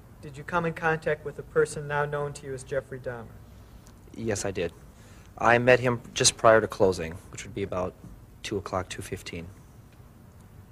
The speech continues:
Speaker 1: When the bar closed, what happened?
Speaker 2: Um, we had gone outside.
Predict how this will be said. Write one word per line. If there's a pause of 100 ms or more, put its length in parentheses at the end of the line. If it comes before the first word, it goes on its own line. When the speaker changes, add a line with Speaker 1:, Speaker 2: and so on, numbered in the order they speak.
(680)
Speaker 1:
When
the
bar
closed,
what
happened? (1000)
Speaker 2:
Um,
we
had
gone
outside.